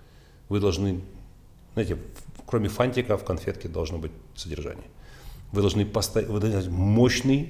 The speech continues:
профессиональный потенциал. Вы должны быть носителем уникального контента, который так никто не подаст. Ну, и желательно автором разработки собственной, какой-то интересная концепция, которой никогда прежде не было.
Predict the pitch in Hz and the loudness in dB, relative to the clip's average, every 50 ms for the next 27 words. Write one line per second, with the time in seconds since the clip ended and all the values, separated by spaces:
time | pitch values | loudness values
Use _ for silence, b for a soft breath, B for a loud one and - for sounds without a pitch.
0 | - - - - - - - - 95 - - - 95 90 90 85 85 87 90 87 | -8 -12 -8 -2 -2 -2 0 0 2 2 4 4 4 2 2 2 0 0 -2 -2
1 | - - - 78 78 - - - - - 73 87 82 90 90 85 101 104 101 - | -4 -6 -6 -4 -4 -4 -4 -4 -6 -6 -6 -4 -2 0 0 2 2 0 0 0
2 | - 107 101 - - 117 - 104 107 101 107 B B B B B B B B - | 0 0 0 0 0 -2 0 0 0 0 0 B B B B B B B B -14
3 | - - 117 117 117 120 117 117 117 113 107 104 101 101 107 104 107 113 117 117 | -8 2 6 8 10 10 8 8 6 6 6 6 6 4 4 4 4 2 0 -2
4 | - - - - 104 98 98 85 92 - 101 98 98 95 - 104 - 104 - 104 | -8 -10 -2 2 4 4 4 2 2 4 4 4 4 2 0 -2 -2 -2 -2 -2
5 | 95 90 92 - - 110 104 104 - - 101 - - - 98 92 92 92 92 - | -2 -2 -2 2 4 4 4 4 2 -2 -4 -4 -2 0 0 2 2 0 0 -2
6 | 85 80 76 69 - - - - - - - - - - 101 98 95 95 92 90 | -2 -2 -2 -4 -6 -8 -14 -18 -20 -20 -20 -20 -14 -8 -4 -2 0 0 0 -2
7 | 90 95 101 104 104 104 107 107 104 104 101 98 95 95 104 - - - 104 104 | -4 -6 -8 -8 -8 -8 -6 -4 -4 -2 -2 -2 -2 -4 -8 -10 -12 -10 -8 -6
8 | 98 90 104 107 104 - - 107 101 98 92 95 85 - 95 90 - - 98 98 | -2 2 2 2 2 2 0 2 2 2 0 -2 -2 -2 -2 0 0 0 0 0
9 | 90 85 92 92 92 95 87 - - 95 95 B B B B B - - - - | 0 0 0 0 0 0 -2 -2 -6 -8 -10 B B B B B -2 0 4 4
10 | 117 - - - - 78 76 76 - - 80 - 98 92 87 - 98 95 90 - | 4 2 2 -4 -6 -8 -8 -8 -10 -12 -10 -8 -6 -6 -4 -4 -4 -4 -2 -2
11 | 107 104 101 95 - - - 87 78 - - 87 87 - - - 92 - - - | -2 0 2 0 0 -2 -4 -4 -4 -4 -4 -4 -2 -2 -2 -2 -2 -4 -4 -8
12 | 76 - 78 - 78 76 76 73 - - 80 80 78 80 - 78 76 76 76 76 | -6 -6 -6 -6 -6 -6 -6 -8 -8 -6 -4 -4 -4 -4 -4 -6 -6 -4 -6 -6
13 | 73 69 69 - 78 - | -8 -8 -10 -10 -12 -12